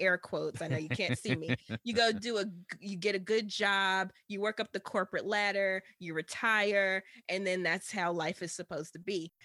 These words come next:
Speaker 1: And then in your retirement is when you start enjoying life, right? So that's pretty much the timeline that society has set up for us,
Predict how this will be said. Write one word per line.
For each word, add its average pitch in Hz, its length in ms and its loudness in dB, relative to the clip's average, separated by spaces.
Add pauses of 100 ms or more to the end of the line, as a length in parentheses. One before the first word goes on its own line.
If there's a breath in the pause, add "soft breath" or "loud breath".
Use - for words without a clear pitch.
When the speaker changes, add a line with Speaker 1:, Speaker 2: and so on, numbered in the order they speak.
(180 loud breath)
Speaker 1:
And 185 140 -4
then 175 120 0
in 180 80 -4
your 170 140 -4
retirement 208 640 -2
is 185 100 -8
when 175 100 -6
you 170 80 -6
start 170 280 -4
enjoying 151 400 -8
life, 147 400 -6
right? 160 260 -6 (220 loud breath)
So 214 180 2
that's 202 460 0
pretty 254 320 -6
much 208 400 0
the 170 100 -10
timeline 190 800 -2
that 135 100 -8
society 190 540 -4
has 170 160 -8
set 175 240 -4
up 214 180 -2
for - 260 -6
us, 165 360 -2